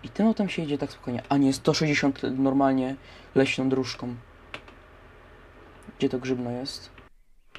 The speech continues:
No i sobie jedziemy. Tą, tą, tą. Naprawdę, jeszcze raz powiem, ładne tereny, nie?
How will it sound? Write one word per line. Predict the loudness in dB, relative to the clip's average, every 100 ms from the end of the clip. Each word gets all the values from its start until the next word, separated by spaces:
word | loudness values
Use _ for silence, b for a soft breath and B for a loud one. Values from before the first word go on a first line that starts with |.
| -20 -20 -20 -20 -20 -20 -20 -20 -20 -20 -20 -20 -20 -20 -20 -20 -20 -14 -6
No | -4
i | -4
sobie | -4 -2 -2
jedziemy. | -2 -4 -8 -10
Tą, | -12 -14 -14
tą, | -18
tą. | -20 -20 -20 -20 B B B -10
Naprawdę, | -8 -6 -4 -4
jeszcze | -4 -4
raz | -8
powiem, | -4 -4 0
ładne | 2 4 2
tereny, | 0 0 0 -2 -6
nie? | -10